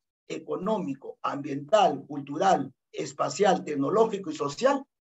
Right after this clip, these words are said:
Eso es lo que son los, vamos a decir, los pilares de una integración ciudad-puerto. Entonces, vemos en la gobernanza, tenemos el, se logró en el Callao una conformación del Consejo Ciudad-Puerto.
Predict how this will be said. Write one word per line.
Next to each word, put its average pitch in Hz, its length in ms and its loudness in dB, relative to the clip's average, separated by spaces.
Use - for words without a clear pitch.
Eso 233 280 2
es 165 40 -2
lo 147 120 -2
que 135 80 -10
son 175 200 -2
los, 160 220 -8
vamos 135 360 2
a - 20 -4
decir, - 320 -4
los 190 260 2
pilares 180 420 4
de 170 80 -8
una 160 140 -6
integración 143 520 -8
ciudad-puerto. 117 540 -16
Entonces, 190 300 2
vemos 190 560 4
en 165 240 -8
la 170 100 2
gobernanza, 170 680 0
tenemos 220 360 -4
el, 151 200 -4
se 151 180 -8
logró 156 280 4
en 220 100 4
el 190 80 -4
Callao 202 300 4
una 202 180 -2
conformación 147 600 -4
del 175 140 -6
Consejo 147 360 -8
Ciudad-Puerto. 151 680 -4